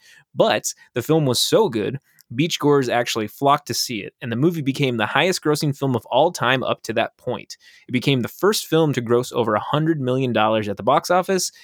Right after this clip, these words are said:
and the summer blockbuster was born. Uh, and then finally, Robert Shaw was blackout drunk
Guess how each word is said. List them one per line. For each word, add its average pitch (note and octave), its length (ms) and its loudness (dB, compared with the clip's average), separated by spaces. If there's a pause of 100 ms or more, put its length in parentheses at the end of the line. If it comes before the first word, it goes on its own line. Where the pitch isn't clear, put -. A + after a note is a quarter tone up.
(160)
and G#2+ 200 -2
the G2 100 -4
summer F3 540 0 (120)
blockbuster C3+ 680 0
was A2+ 320 -4
born. G2 580 -14 (560)
Uh, A2+ 560 0
and C3+ 120 -6
then C3+ 80 -6
finally, A3 280 2
Robert D3 460 0
Shaw C3+ 480 0 (160)
was A#2 320 -2
blackout C#3+ 600 0
drunk A2+ 400 0